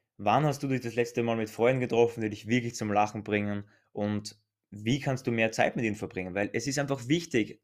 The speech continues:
du musst in vielen Punkten im Leben einfach viel auch lachen. Und wenn du anfängst zu lachen im Leben, dann lächelt das Leben zurück. Aber du musst es erst in den Wald rein lächeln. Das, was du in den Wald reinschreist, das kommt zurück.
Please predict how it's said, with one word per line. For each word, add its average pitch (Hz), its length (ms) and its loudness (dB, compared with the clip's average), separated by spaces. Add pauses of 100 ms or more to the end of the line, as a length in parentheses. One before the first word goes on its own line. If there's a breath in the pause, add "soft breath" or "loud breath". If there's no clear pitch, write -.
(180)
du - 80 -6
musst 147 320 0
in 131 80 -2
vielen 139 300 0
Punkten 123 300 -2
im 113 100 0
Leben 107 260 2
einfach 107 220 -6 (120)
viel 123 340 0
auch 101 140 0
lachen. 107 520 0 (400 soft breath)
Und 113 140 0
wenn 123 180 4
du 180 440 6 (160)
anfängst 123 560 2
zu 113 80 0
lachen 107 320 8
im 104 120 0
Leben, 98 340 2 (360)
dann 101 120 2
lächelt 110 360 4
das 110 140 2
Leben 107 280 4
zurück. 98 400 -6 (140)
Aber 107 200 0
du 127 80 2
musst 139 240 2
es 107 60 -6
erst 117 280 4
in 104 140 2
den 98 60 -4
Wald 92 360 2 (220)
rein 98 280 4
lächeln. 92 460 0 (200)
Das, 113 180 2
was 117 160 2
du 127 100 2
in 120 100 4
den 113 40 0
Wald 113 300 8
reinschreist, 120 680 4
das 107 120 -8
kommt 110 240 -6
zurück. 113 440 -2